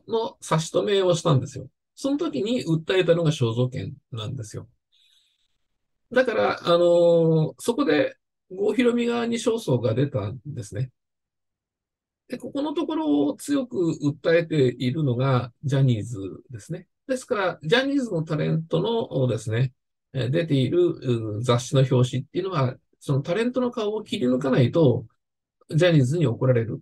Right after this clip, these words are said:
という肖像権だよって言われちゃうわけですよ。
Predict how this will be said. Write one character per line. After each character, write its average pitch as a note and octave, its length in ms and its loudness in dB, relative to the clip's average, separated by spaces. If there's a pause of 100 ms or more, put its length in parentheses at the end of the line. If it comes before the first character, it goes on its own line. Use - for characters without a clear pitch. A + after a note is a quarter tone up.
(100)
と C#3+ 60 -6
い A#2+ 160 -4
う - 40 -20
肖 - 220 0
像 D3+ 140 0
権 A2 180 -2
だ C#3 60 -4
よ A2 120 0
っ - 40 -10
て - 160 -14
言 A2 80 -6
わ G#2 80 -2
れ G2+ 140 -4
ち - 80 -6
ゃ G#2 60 0
う - 220 -4
わ G#2 140 -2
け - 100 -6
で G#2 100 -8
す - 140 -12
よ。 G2+ 60 -10